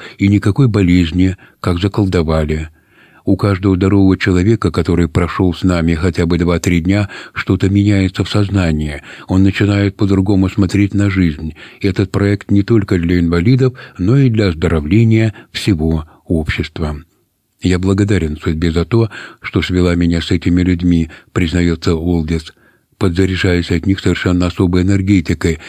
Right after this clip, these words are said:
Это не гонки, не зарабатывание денег на платных покатушках.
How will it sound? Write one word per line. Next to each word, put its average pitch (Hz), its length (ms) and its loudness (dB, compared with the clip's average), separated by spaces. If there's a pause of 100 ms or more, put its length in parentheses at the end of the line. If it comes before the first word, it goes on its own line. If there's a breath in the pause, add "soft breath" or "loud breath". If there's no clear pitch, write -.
(120 loud breath)
Это 95 240 0
не 101 140 2
гонки, 90 580 0
не 87 140 0
зарабатывание 92 720 0
денег 87 400 0
на 92 100 0
платных 90 480 -4 (460 loud breath)
покатушках. 87 880 -4